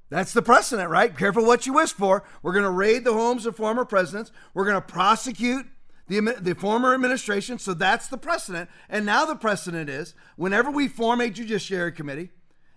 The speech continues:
a, a committee against the weaponization of government,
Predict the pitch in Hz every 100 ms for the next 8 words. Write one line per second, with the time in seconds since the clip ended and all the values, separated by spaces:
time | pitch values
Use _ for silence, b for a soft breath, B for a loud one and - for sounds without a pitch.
0 | - 180 185 160 b b 160 170 196 220
1 | 240 202 208 220 208 185 220 226 190 220
2 | 214 233 220 185 170 160 190